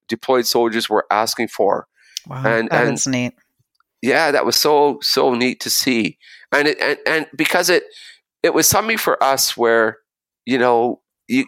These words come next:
Speaker 1: you, you, we need to remember when our, when soldiers are going and they're, they're being deployed like that, even right now, this, that's still happening in Canada. We can just hear the news and we, "Oh, well, we're over there." But we're not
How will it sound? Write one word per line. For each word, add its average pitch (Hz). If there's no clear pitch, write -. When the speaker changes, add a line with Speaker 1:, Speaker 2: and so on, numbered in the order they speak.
Speaker 1:
you, -
you, 127
we 143
need 151
to 147
remember 123
when 107
our, 135
when 127
soldiers 151
are 131
going 117
and 92
they're, 76
they're 107
being 135
deployed 123
like 113
that, 113
even 151
right 135
now, 113
this, -
that's 101
still 120
happening 110
in 92
Canada. 104
We 160
can 165
just 143
hear 147
the 117
news 117
and 104
we, 104
"Oh, 127
well, 95
we're 101
over 107
there." 104
But -
we're 127
not 156